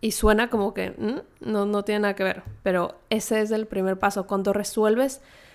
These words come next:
es como una cadena, imagínense que es una cadena donde la razón por la que no sabes qué quieres hacer con tu vida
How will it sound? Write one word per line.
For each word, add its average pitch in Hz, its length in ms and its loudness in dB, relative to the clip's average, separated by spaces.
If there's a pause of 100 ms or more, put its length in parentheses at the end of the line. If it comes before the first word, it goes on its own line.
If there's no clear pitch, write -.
(580)
es 262 160 0
como 294 180 4
una 302 220 4
cadena, 196 400 0
imagínense 220 640 -2 (180)
que 220 120 -4
es 202 80 -4
una 220 180 0
cadena 202 480 -2 (160)
donde 202 520 0 (640)
la 220 160 6
razón 226 420 4
por 202 160 0
la 190 160 -4
que 196 100 -2
no 208 180 0
sabes 254 840 2
qué 202 140 0
quieres 220 240 0
hacer 202 240 -2
con 214 180 -2
tu 202 120 -2
vida 220 380 2